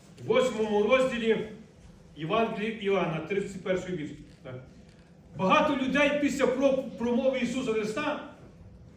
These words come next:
багато людей увірували, дуже багато. Не, не сказано кількість, яка, яка кількість,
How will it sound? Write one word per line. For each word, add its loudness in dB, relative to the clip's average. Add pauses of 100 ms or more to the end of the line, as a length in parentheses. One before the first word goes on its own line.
(280)
багато 4
людей 4
увірували, 2
дуже 6
багато. 0 (920)
Не, -2
не -2
сказано -2 (120)
кількість, 2
яка, -4 (140)
яка 0
кількість, -4